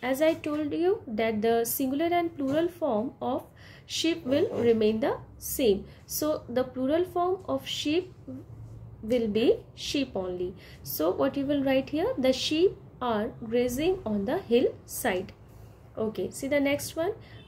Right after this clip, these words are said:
English and science are his favorite subject. So, uh, plural of subject will be subjects. Did you see the dash d-, uh, running down the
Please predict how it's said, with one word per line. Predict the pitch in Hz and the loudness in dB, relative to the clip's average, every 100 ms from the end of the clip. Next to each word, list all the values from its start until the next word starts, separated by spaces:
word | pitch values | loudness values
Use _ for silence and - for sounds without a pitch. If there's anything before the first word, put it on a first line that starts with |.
| - | -4
English | 311 320 392 392 | 0 4 4 2
and | 359 339 | -4 -2
science | - 226 254 294 - | -2 0 0 -4 -6
are | 233 | -6
his | 220 320 - | -2 -2 -2
favorite | - 214 196 262 539 - - - - - - - | 2 2 2 2 0 -2 -16 -18 -18 -18 -20 -12
subject. | - - 247 208 214 170 - - - - | -2 2 2 2 0 -2 -4 -16 -18 -16
So, | - - 311 440 - - - - | -8 0 2 0 -4 -16 -10 -2
uh, | 220 220 | 0 0
plural | 220 262 285 320 | -2 -2 2 4
of | 320 320 | 2 0
subject | - 262 262 285 | -2 -2 -2 -4
will | 254 240 | 0 0
be | 233 415 - | 4 2 2
subjects. | - - 226 - - 185 - - - - - - 208 | -8 -2 -2 -2 -4 -6 -6 -12 -12 -14 -16 -10 -2
Did | 311 339 | 0 6
you | 392 | 6
see | 415 - - 285 | 6 2 0 0
the | 277 226 214 196 247 320 214 | 0 2 2 2 -4 -6 0
dash | 254 220 196 269 - - 233 | 2 2 0 -4 -10 -12 -10
d-, | 214 240 | -8 -6
uh, | 233 233 | -2 0
running | 214 254 370 349 | 2 4 4 4
down | 247 214 | 4 4
the | 214 359 | 4 2